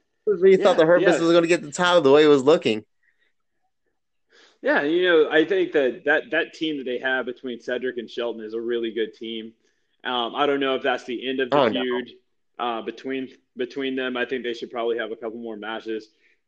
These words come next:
Speaker 2: But, yeah, that, that was a great match. And they, their styles are just, I was gonna say, those are the things that, as you know, they make, uh, the styles make the matches.
Speaker 1: Yeah, exactly. The styles do make the matches. I know that's not gonna be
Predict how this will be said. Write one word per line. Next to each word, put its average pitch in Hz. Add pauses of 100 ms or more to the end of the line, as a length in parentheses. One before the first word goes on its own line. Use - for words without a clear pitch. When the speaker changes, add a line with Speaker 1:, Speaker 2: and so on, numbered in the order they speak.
Speaker 2:
But, 113
yeah, 107
that, 139
that 143
was 147
a 135
great 117
match. 98
And 120
they, 127
their 123
styles 185
are 117
just, 131 (260)
I 202
was 240
gonna 220
say, 151 (260)
those 233
are 247
the 214
things 196
that, 139
as 147
you 156
know, 139
they 139
make, 135 (320)
uh, 123
the 127
styles 151
make 139
the 123
matches. 120
Speaker 1:
Yeah, 123
exactly. 113 (160)
The 127
styles 135
do 127
make 120
the 120
matches. 110 (380)
I 135
know 165
that's 151
not 147
gonna 143
be 135